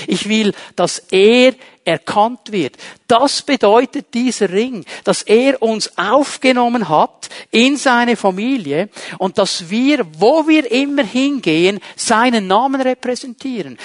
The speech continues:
Dass wir diesen Ring haben, die Autorität, seinen Namen groß zu machen. Dass wir zum Familienbusiness gehören. Hast du gewusst, dass du eine Anstellung hast bei einer renommierten,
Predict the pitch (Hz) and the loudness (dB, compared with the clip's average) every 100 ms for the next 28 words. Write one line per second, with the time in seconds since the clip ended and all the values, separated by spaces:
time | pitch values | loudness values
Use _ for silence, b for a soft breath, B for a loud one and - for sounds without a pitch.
0 | B 208 - 208 226 240 226 185 233 277 | B -4 -2 -4 -4 -6 -4 -2 -2 0
1 | 240 208 165 156 170 180 226 294 277 277 | 0 0 0 -8 -4 0 2 2 -2 -4
2 | 254 220 226 175 180 - B B - - | -4 0 2 2 0 -4 B B -8 -2
3 | 175 214 254 262 214 190 208 214 226 220 | 0 0 0 -2 0 2 2 0 -6 -10
4 | B B - 175 196 208 - 214 180 143 | B B -4 -2 -2 -4 -8 -4 -4 -4
5 | 135 - B 214 208 - 208 233 294 - | -12 -16 B 0 0 -2 -4 -4 -4 -4
6 | 240 226 - 190 185 247 285 262 247 185 | -4 -2 -2 -2 2 2 2 -2 -4 -2
7 | 240 226 240 226 - 220 190 180 139 120 | -2 -2 -6 -8 -8 -8 -6 -8 -10 -18
8 | 107 B B 196 190 226 214 220 302 - | -20 B B -2 -2 0 4 4 4 0
9 | 226 - 220 196 202 185 277 - - 226 | -6 -2 0 2 2 4 2 0 0 0
10 | 220 185 202 254 - 202 180 180 165 185 | 0 0 -2 -2 -4 -2 0 0 0 0
11 | 190 190 214 269 - - 254 262 | 0 -2 -2 -4 -4 -6 -4 -4